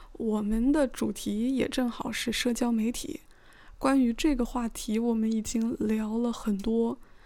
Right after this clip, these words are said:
尤其是在上一期播客的第二部分当中，我们已经聊过社交媒体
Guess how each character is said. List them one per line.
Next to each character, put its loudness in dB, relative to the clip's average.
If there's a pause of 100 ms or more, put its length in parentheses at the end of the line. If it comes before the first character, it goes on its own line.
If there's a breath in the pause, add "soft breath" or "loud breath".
(200 soft breath)
尤 0
其 0
是 0
在 0
上 0
一 0
期 0
播 2
客 -2
的 -6 (320 soft breath)
第 4
二 2
部 -4
分 -2
当 2
中， 0 (640 soft breath)
我 10
们 6
已 6
经 2
聊 0
过 0 (420 loud breath)
社 6
交 6
媒 6
体 -4